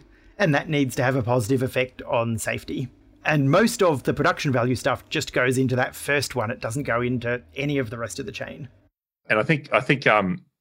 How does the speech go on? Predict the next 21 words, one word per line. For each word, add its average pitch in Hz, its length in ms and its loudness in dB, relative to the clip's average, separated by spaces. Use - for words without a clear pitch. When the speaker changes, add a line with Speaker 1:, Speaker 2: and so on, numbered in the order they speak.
Speaker 2:
I 110 100 2
mean, 101 160 2
my 104 300 4
practical 98 520 -2
takeaway 92 580 2
would 90 160 -4
be, 87 160 0
you 90 80 0
know, 90 160 2
I'd 95 140 2
be 87 240 0
I'd 123 120 4
be 123 100 6
almost 101 240 2
taking 92 300 0
inventory 95 640 0
in 95 200 -4
if, 90 100 -10
if 92 120 -2
I 95 100 4
was 87 240 -2